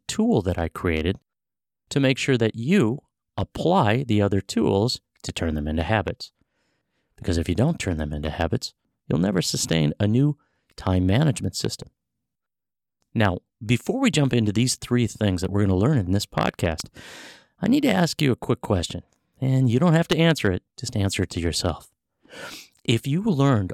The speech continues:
all the tools that you need to master time management, would you apply them?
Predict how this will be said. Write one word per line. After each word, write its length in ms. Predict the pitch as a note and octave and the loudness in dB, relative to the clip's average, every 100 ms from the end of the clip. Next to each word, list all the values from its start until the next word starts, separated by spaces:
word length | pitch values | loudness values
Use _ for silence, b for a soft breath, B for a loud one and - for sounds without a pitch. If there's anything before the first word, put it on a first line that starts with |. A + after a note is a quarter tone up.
| - | -2
all 340 | G#2+ C#3 D#3+ | 0 2 0
the 320 | - C#3+ C3 - | 0 0 0 -2
tools 760 | - - F3 G2 - B2 - - _ _ _ - | -4 0 0 0 -2 -8 -10 -14 _ _ _ -6
that 160 | G2+ | -4
you 280 | G2 A#2+ F#3 | -2 2 4
need 460 | F3+ D3+ A2 A#2 - _ _ _ | 4 4 0 -6 -16 _ _ _
to 120 | - | -4
master 720 | F2 F2 F#2 A#2+ - C3 C3 - _ _ - | -2 0 0 0 0 -2 -2 -6 _ _ -10
time 340 | - G2+ G2+ | 0 2 2
management, 520 | F#2+ B2 C3 F2+ - - _ _ _ _ _ _ _ _ | 2 2 2 0 -6 -12 _ _ _ _ _ _ _ _
would 180 | - A#3 | -2 0
you 80 | A#3+ | -2
apply 300 | - - G#2 | 0 0 2
them? 180 | F#2 | -2